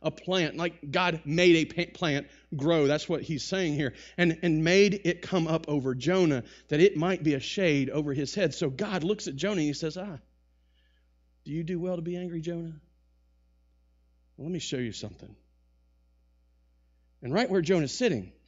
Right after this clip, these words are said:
it's not an accident. It's not a, not a, not a, a, a,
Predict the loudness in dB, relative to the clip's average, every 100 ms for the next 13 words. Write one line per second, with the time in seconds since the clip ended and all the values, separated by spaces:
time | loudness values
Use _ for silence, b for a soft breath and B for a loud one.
0 | _ _ _ -2 0 0 -2 -6 -6 -4
1 | -4 -6 -12 -20 _ _ _ _ _ _
2 | _ -6 0 2 2 B -2 2 2 B
3 | B 2 2 2 0 -2 -2 0 0 0
4 | 0 -2